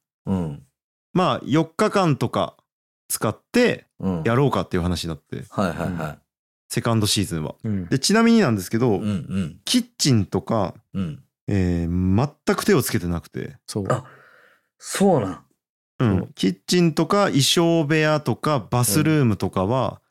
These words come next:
Speaker 1: うん。
Speaker 2: 全く手をつけてない状態なんですよね。
Speaker 1: え、ちなみに全体の何分の何ぐらいが終わったん、
Speaker 2: うん。
Speaker 1: 今回で。
Speaker 2: うーん。
Speaker 3: どうやろな。六割ぐらいじゃない？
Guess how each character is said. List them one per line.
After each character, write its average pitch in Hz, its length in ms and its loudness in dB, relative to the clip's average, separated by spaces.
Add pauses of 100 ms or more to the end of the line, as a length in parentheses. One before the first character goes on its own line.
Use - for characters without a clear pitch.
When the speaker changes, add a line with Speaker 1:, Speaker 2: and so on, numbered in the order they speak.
(140)
Speaker 1:
う 113 100 0
ん。 120 60 0 (160)
Speaker 2:
全 160 100 0
く - 80 -8
手 170 140 2
を 131 80 4
つ - 160 -6
け 110 80 0
て - 140 -4
な 87 100 0
い 78 80 -4
状 76 160 -8
態 71 120 -8
な - 20 -8
ん - 40 -10
で - 60 -16
す - 60 -16
よ - 60 -12
ね。 135 120 0
Speaker 1:
え、 135 120 -20
ち 214 220 2
な 220 200 6
み 208 120 4
に 180 220 4
全 185 340 2
体 180 280 2
の 156 100 4
何 151 380 2
分 156 360 2
の 143 220 4
何 139 340 2
ぐ 131 120 4
ら 123 100 6
い 120 60 2
が 139 100 2
終 98 160 4
わ - 40 -6
っ - 40 -12
た 82 60 -6
ん、 80 40 -6
Speaker 2:
う - 20 -10
ん。 - 20 -10
Speaker 1:
今 80 180 -6
回 - 180 -8
で。 - 200 -20 (440)
Speaker 2:
う 101 40 -8
ー 98 40 -4
ん。 98 760 0 (880)
Speaker 3:
ど 143 180 2
う 160 40 2
や 143 140 -2
ろ 127 140 -6
な。 - 680 -12 (140)
六 151 360 2
割 262 200 6
ぐ 262 100 6
ら 220 80 6
い 139 60 4
じ 107 80 2
ゃ 92 40 2
な 90 80 -2
い？ - 40 -8